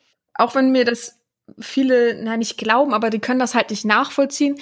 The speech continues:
ist es für mich auch eine Art von Befriedigung, ähm, zu spüren, mir vertraut jemand, jemand, mein Magen knurrt so laut, sorry, mir, mir vertraut jemand, ähm,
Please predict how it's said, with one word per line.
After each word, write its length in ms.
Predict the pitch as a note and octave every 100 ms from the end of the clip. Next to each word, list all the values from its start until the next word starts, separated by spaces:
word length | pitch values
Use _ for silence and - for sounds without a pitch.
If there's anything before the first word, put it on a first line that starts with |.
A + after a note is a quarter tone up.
| - -
ist 160 | - -
es 80 |
für 120 | G3+ A#3+
mich 240 | A#3 -
auch 180 | G3+ -
eine 280 | - G#3+ -
Art 220 | A3 A3+
von 320 | - A3+ G#3
Befriedigung, 920 | G#3+ - - A3 B3+ B3+ C4+ D4 D#4+ - - - _
ähm, 300 | - A3 G#3
zu 160 | G#3 G#3+
spüren, 760 | - - A#3 A#3+ A#3 A3+ A3+ A#3 _ _
mir 120 | A3+
vertraut 600 | G#3 G#3+ G#3 - G3+ C4+
jemand, 760 | B3+ B3 B3 B3 B3 B3 B3 - _
jemand, 340 | - G#3+ A3 -
mein 240 | G3+ G3
Magen 240 | G3 G3 G3+
knurrt 240 | - G3+
so 80 | G#3
laut, 280 | G3 G3 G3+
sorry, 280 | - G3+ G#3 - - _
mir, 240 | - A#3 -
mir 260 | A#3 A#3 A3+
vertraut 560 | A#3 G#3+ A3 A#3 C4+
jemand, 760 | B3+ B3+ C4 C4 B3+ B3+ - -
ähm, 440 | A3+ G#3+ G#3+ G#3+